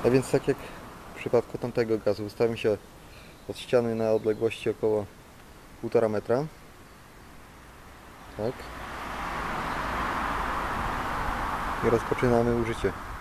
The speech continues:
Jak gdzieś poleciała bardzo intensywna czerwona struga tegoże środka. O.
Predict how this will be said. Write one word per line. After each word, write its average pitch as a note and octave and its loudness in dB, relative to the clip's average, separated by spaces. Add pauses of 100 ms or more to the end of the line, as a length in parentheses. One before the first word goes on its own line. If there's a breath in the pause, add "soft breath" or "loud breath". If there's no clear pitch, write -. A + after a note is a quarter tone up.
(4000)
Jak A2 -10
gdzieś B2+ -8 (100)
poleciała A#2+ -6
bardzo B2 -4
intensywna A#2 -8
czerwona A#2 0
struga B2 4 (1300)
tegoże G#2+ -4
środka. - -2 (1300)
O. G#2+ 2